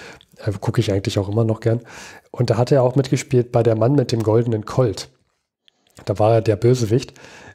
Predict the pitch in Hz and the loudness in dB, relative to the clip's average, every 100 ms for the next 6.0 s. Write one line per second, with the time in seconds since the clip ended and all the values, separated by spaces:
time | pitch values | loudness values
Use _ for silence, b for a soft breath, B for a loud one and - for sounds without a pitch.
0 | B - 117 117 147 - 135 - 117 123 | B 0 2 2 0 -2 -4 -2 2 2
1 | 117 107 110 131 170 127 113 123 127 113 | 2 2 2 2 2 0 2 0 0 0
2 | 123 - 131 107 107 - 98 117 151 - | 0 -2 -4 -4 -6 -8 0 2 2 -2
3 | - 139 131 120 135 156 135 135 160 - | -2 0 2 2 4 2 2 2 2 -2
4 | - 123 131 127 123 - 120 147 139 131 | -2 -2 -2 -2 -2 -2 -2 -2 -4 -4
5 | 135 135 131 113 151 139 - 135 139 | -4 0 0 0 -2 -2 -6 -8 -8